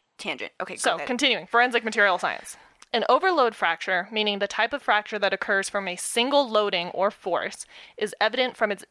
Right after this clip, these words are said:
Speaker 2: jagged edges, usually at a forty-five degree angle. A fatigue fracture, or the type of fracture that results from repeated or cyclic loading,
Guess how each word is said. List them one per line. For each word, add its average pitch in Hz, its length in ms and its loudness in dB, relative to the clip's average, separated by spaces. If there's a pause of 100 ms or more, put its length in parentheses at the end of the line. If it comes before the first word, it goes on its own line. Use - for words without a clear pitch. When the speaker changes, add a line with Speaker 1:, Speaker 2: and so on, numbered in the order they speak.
Speaker 2:
jagged 240 500 0
edges, 160 460 -4
usually 220 340 -2
at 208 100 2
a 226 40 -4
forty-five 196 600 0
degree 160 360 -8
angle. - 380 -8 (960)
A 202 240 4 (400)
fatigue 311 360 2
fracture, 185 500 2
or 190 140 2
the 190 100 -4
type 247 240 0
of 254 80 -6
fracture 202 340 0
that 196 120 2
results 185 320 0
from 196 200 -6
repeated 220 520 2
or 190 160 2
cyclic - 500 0
loading, 180 400 0